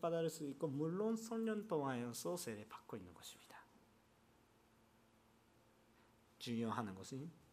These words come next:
성령의 세례. 그것이 반드시 받으셔야 돼요. 가끔씩은 순서가 떨려요. 우리 영적으로 조금 늦겨가지고, 아, 늦어가지고. 나는,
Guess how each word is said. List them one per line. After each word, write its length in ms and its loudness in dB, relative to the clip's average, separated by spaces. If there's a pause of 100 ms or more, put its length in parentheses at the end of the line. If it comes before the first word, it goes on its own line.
(460)
성령의 560 0
세례. 220 -6 (1500)
그것이 320 -2
반드시 460 -2
받으셔야 440 -6
돼요. 100 -20 (800)
가끔씩은 560 10
순서가 720 6
떨려요. 340 0
우리 240 2
영적으로 380 8
조금 300 6
늦겨가지고, 760 4 (180)
아, 120 6
늦어가지고. 600 6 (800)
나는, 560 10